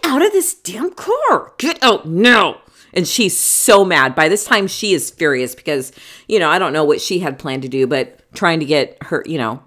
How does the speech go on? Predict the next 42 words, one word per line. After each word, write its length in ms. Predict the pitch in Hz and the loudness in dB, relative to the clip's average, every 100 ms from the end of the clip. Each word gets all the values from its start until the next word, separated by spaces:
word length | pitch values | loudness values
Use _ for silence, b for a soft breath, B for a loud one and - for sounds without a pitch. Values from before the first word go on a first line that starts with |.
| _ | _
my 180 | 156 151 | -6 -4
nephew 400 | 147 160 - 143 | -2 -2 -2 -2
out 140 | 117 | -2
of 80 | 135 | -4
the 60 | 127 | -4
backseat 380 | 127 127 - 120 | -6 -6 -8 -8
of 60 | |
the 60 | 117 | -6
car. 240 | - 151 | 0 0
He 120 | 127 | 0
was 140 | 160 143 | -6 -4
just, 240 | 131 - B B | -6 -8 B B
he 120 | - | 2
had 120 | 156 | 2
his 140 | 131 - - | 2 0 4
arms 320 | 233 190 - | 4 2 -2
folded 500 | 208 190 185 180 151 | 0 2 2 2 0
and 140 | 135 | -4
he 160 | 135 190 | -4 -4
was 160 | 147 | -2
just 240 | 139 139 - | -4 -6 -8
not 340 | 147 165 147 | -2 2 2
having 340 | - 120 113 113 | 2 -2 -4 -10
it. 140 | 90 _ B B B B B B - | -14 _ B B B B B B -4
And 480 | 175 156 143 139 - _ _ - | 0 0 -2 -6 -12 _ _ -10
again, 560 | 143 226 185 151 190 180 | 0 2 2 0 -6 -8
remind 400 | 143 131 123 127 | -6 -4 -4 -4
you, 160 | 135 | -6
we 220 | 139 160 | -4 -2
are 160 | 165 165 | -2 -2
in 220 | - 170 | -4 -8
front 360 | 165 175 185 - - | -8 -8 -8 -12 -10
of 240 | 175 180 - | -8 -8 -8
a 120 | 180 | -10
church. 720 | 180 - 175 117 - - - - _ _ _ _ _ _ _ - _ _ _ _ | -10 -8 -6 -6 -8 -12 -12 -16 _ _ _ _ _ _ _ -18 _ _ _ _
People 440 | - 139 135 170 165 | -12 -10 -4 -2 0
walking 420 | 156 156 185 180 | 0 -2 -6 -6
in, 360 | 135 110 147 - _ _ _ _ _ _ _ _ _ _ _ _ - | -6 -8 -10 -14 _ _ _ _ _ _ _ _ _ _ _ _ -12
kids 300 | - 123 - | -8 -8 -6
being 280 | 147 147 160 | -4 -4 -2
dropped 340 | 147 147 - | -2 -2 -2
off 420 | 139 117 139 - | -2 -2 -6 -18